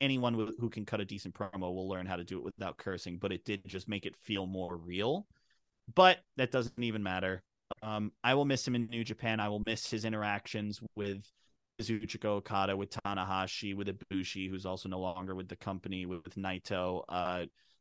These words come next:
Jay defines this last new era of New Japan, and, and I will miss him. I will miss him in it,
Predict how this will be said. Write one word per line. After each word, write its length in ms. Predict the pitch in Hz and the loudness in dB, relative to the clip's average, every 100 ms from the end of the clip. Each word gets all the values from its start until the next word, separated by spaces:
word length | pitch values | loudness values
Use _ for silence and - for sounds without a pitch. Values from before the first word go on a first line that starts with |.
| _ 120 | _ -8
Jay 440 | - 131 123 135 | 6 6 8 4
defines 1120 | 123 123 - 110 107 107 101 95 - - - - _ | 4 -2 4 4 6 4 0 -4 -8 -8 -10 -12 _
this 260 | 117 107 - | 0 0 2
last 360 | 98 92 - - | 0 0 -4 -6
new 380 | 104 107 104 101 | -2 0 0 0
era 260 | 95 98 92 | 0 0 0
of 180 | 90 98 | -2 -4
New 220 | 95 95 | -6 -6
Japan, 500 | 92 - 92 85 87 | -8 -8 -4 -4 -6
and, 320 | - 95 95 90 - | -4 -4 -4 -6 -8
and 180 | - 117 | -2 2
I 100 | 127 | 4
will 100 | 139 | 4
miss 260 | 139 139 - | 4 2 2
him. 180 | 71 62 - | -4 -6 -6
I 60 | 95 | -2
will 120 | 107 | 2
miss 220 | 110 - | 2 0
him 120 | 107 | 0
in 120 | 95 95 | 0 0
it, 140 | 90 | -4